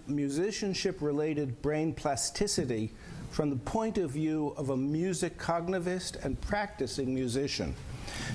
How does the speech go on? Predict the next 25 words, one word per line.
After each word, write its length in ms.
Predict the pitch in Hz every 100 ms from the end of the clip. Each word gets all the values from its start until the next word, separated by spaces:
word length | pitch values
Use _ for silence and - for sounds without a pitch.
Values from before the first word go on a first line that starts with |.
| -
She 140 | -
was 180 | 156 139
trained 380 | - 185 202 185
initially 460 | 143 131 - 135
as 140 | 135 139
a 60 |
pianist. 640 | 131 151 131 90 78 - - - - - - - - - - - - - - -
Um, 480 | 139 147 143 147 135 - - - - - -
currently, 720 | - 220 240 220 139 135 131 127 - - - -
Doctor 320 | 139 131 143
Korsakov 920 | - 170 139 147 - - 147 135 -
Crane 460 | 160 151 143 139 135
collaborates 840 | - 127 147 160 160 147 139 - -
with 160 | 123
researchers 680 | 123 147 147 160 139 - 143
on 220 | 117 127 117
imaging 460 | 190 220 165 165
studies 640 | 139 - 156 143 143 139 - - - - 135 -
in 140 | 170
perception 760 | - 147 - 208 196 - 190
of 100 | 156
motion 540 | 135 151 170 175 165 139
in 160 | 151
tonal 380 | 143 - 156 151
space. 720 | 123 - 160 139 92 - -